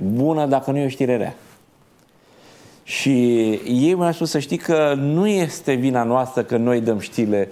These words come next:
și, într-adevăr, știrile rele au o anumită căutare, ci este dorința omului. Oamenii sunt mai interesați să afle de lucruri rele care s-au întâmplat decât de lucruri bune. Pentru că se întâmplă foarte multe lucruri bune,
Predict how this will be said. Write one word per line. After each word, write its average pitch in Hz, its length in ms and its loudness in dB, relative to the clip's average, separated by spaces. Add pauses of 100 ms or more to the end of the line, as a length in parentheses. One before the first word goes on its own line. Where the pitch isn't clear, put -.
(260)
și, - 220 -4
într-adevăr, 113 560 0
știrile 113 320 0
rele 104 520 0
au 101 440 0
o 101 80 0
anumită 107 380 -2
căutare, 127 420 -2
ci - 120 -12
este 131 240 -4
dorința 151 460 0
omului. 170 600 0 (580)
Oamenii 156 320 0
sunt 156 220 -2
mai 143 520 0
interesați 143 760 -2
să 156 80 0
afle 143 260 0
de 123 160 0
lucruri 127 520 0
rele 151 300 2
care 110 220 -2
s-au 104 240 -4
întâmplat 90 800 -4 (800)
decât 127 320 -2
de 165 80 2
lucruri 170 340 0
bune. 135 360 -2 (720)
Pentru 143 200 0
că 143 60 2
se 143 140 2
întâmplă 156 280 2
foarte 156 300 0
multe 160 240 0
lucruri 165 340 0
bune, 107 500 0